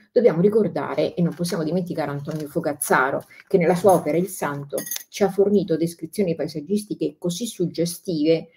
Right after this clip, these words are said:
da restare ancora oggi l'esempio letterario più attendibile per descrivere la nostra terra. E arriviamo a descrivere Subiaco, l'aguzza catasta di case e casupole grigie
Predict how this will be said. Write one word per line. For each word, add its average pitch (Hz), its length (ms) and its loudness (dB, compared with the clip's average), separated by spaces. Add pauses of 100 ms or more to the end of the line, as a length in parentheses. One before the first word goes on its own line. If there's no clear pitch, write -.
(100)
da 185 140 2
restare 190 320 4
ancora 190 300 2
oggi 175 180 6
l'esempio 170 440 -4
letterario 165 960 2
più 208 200 2
attendibile 156 680 0
per 170 160 -10
descrivere 165 600 -4
la 147 100 -6
nostra 151 360 -14
terra. 147 500 -8 (1500)
E 208 100 2
arriviamo 185 600 4
a 208 60 2
descrivere 180 560 2
Subiaco, 160 920 -4 (500)
l'aguzza 185 640 -2
catasta 180 520 -2
di 170 140 -4
case 208 380 0
e 170 100 -4
casupole 165 640 2
grigie 196 720 2